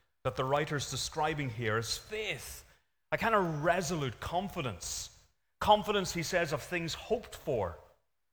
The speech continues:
that are so certain we can be completely confident about them. Now, the description,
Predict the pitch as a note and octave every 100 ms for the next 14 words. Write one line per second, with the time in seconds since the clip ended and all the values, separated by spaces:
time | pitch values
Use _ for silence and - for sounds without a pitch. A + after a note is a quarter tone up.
0 | _ B2+ B2 A#2 - - A3+ B3 - -
1 | G3+ F#3+ - F#2+ - - _ _ C3 B2+
2 | C#3 C3 A2 A#2 A2+ - - G#2+ - -
3 | C#3+ D3+ C#3+ C3 - C#3 B2 C3 A#2 A2+
4 | G#2+ G#2+ G2 E2 - _ _ _ _ -
5 | E3 E3+ F3 - D4+ - G#3+